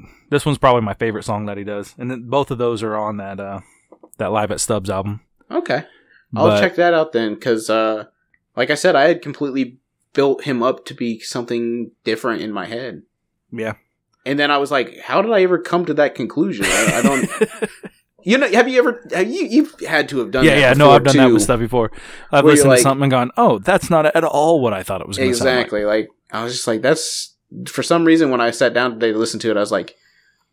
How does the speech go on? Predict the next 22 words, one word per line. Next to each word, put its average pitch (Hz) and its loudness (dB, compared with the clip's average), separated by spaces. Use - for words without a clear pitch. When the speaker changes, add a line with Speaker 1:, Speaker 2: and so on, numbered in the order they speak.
Speaker 2:
"Is 131 -4
this 311 0
the 440 2
same 269 4
guy 208 2
that 165 0
I'm 185 2
thinking 370 4
of?" 370 2
<laughs> - -
Like, 226 4
<laughs> - -6
Speaker 1:
But 170 2
he 196 2
puts 196 2
on 185 4
a 135 0
hell 147 0
of 123 -4
a 117 -6
show 127 -2
live. 120 -2